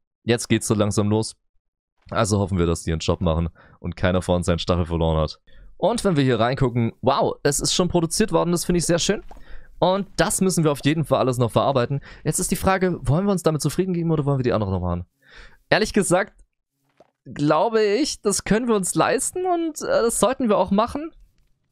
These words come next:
Und wir sollten auf jeden Fall die ganzen anderen Bienen, die wir jetzt, äh, doppelt und dreifach haben, sollten wir irgendwo anders ablagern. Ich meine, wir haben sie schon dezimiert, aus Versehen. Aber das sollten wir auf jeden Fall auch noch alles, ähm, rüber transferieren.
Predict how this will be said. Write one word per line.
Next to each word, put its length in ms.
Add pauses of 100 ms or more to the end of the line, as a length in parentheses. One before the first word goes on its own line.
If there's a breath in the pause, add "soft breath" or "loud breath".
(140)
Und 80
wir 100
sollten 300
auf 140
jeden 260
Fall 80
die 60
ganzen 260
anderen 300
Bienen, 160
die 100
wir 80
jetzt, 280
äh, 120
doppelt 220
und 100
dreifach 300
haben, 260 (300 loud breath)
sollten 320
wir 80
irgendwo 260
anders 300
ablagern. 480 (320)
Ich 80
meine, 340 (640 loud breath)
wir 160
haben 180
sie 140
schon 160
dezimiert, 760 (140)
aus 180
Versehen. 400 (460)
Aber 120
das 120
sollten 240
wir 80
auf 60
jeden 240
Fall 160
auch 160
noch 140
alles, 460
ähm, 560
rüber 180
transferieren. 600